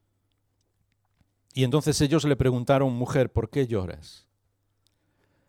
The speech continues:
Y ella le dijo, "Porque se han llevado a mi Señor y no sé dónde le han puesto".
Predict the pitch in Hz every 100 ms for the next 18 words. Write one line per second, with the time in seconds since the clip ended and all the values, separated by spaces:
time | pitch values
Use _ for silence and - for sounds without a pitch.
0 | _ _ _ _ _ - 117 123 120 120
1 | - 113 117 - 117 - 120 131 135 120
2 | 107 92 92 90 _ _ _ _ _ 107
3 | 104 107 110 107 127 151 - _ _ _
4 | _ _ _ _ _ - 107 117 - -
5 | 87 85 _ _ _ _ _ _ _ _
6 | _ - 98 107 98 95 90 87 76 73
7 | -